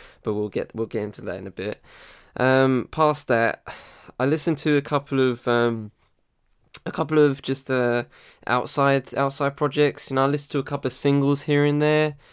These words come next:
uh, just from, just from artists I never heard of, and just, just like, you know, just trying to, you know, getting some, getting some new stuff.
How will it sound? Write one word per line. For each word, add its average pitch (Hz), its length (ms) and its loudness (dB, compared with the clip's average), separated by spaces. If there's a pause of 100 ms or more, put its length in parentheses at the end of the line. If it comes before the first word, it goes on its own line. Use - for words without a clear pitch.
(360)
uh, 117 300 -2
just - 240 -8
from, 120 340 0
just 110 140 -10
from 120 160 0
artists 117 240 0
I 117 40 2
never 117 180 -2
heard 117 300 0
of, 117 360 0
and 110 260 -6
just, 101 300 -8
just 107 260 -8
like, 107 300 -6
you 123 80 -8
know, 113 140 -8
just - 180 -12
trying 107 180 -8
to, 101 120 -10 (140)
you 202 100 -2
know, 180 120 -2
getting 156 240 -2
some, 135 280 -2 (240)
getting 131 140 0
some 120 200 -2
new 117 140 -2
stuff. - 520 -4